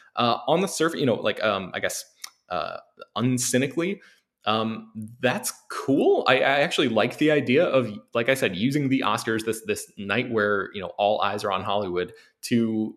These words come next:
show off what's coming next. That idea makes a ton of sense to me. It should be like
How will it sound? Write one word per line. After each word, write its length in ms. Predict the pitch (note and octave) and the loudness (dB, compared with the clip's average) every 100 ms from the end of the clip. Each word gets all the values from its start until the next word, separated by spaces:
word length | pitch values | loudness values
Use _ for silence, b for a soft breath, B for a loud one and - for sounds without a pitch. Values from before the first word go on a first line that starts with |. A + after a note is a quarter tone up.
| _ | _
show 360 | - - A#2+ A#2+ | -6 0 0 2
off 280 | G#2 - - F2+ | 0 -2 -8 -2
what's 220 | A2 - | -2 -2
coming 360 | - A#2+ A#2+ G2 | -4 -2 -2 -2
next. 360 | - - - | -6 -6 -8
That 260 | A2+ A2+ - | -2 -2 0
idea 360 | G#2+ A2+ G2+ C3+ | -4 -2 -2 -2
makes 220 | A#2+ - | -2 -6
a 60 | - | -12
ton 260 | - G#2+ | -10 -6
of 100 | B2 | -6
sense 280 | - G#2 A#2+ | -4 -8 -8
to 80 | - | -8
me. 140 | - | -6
It 80 | - | -4
should 300 | - C3+ A#2+ | -2 -2 -2
be 120 | G#2+ | -2
like 260 | G#2+ G2+ | 0 0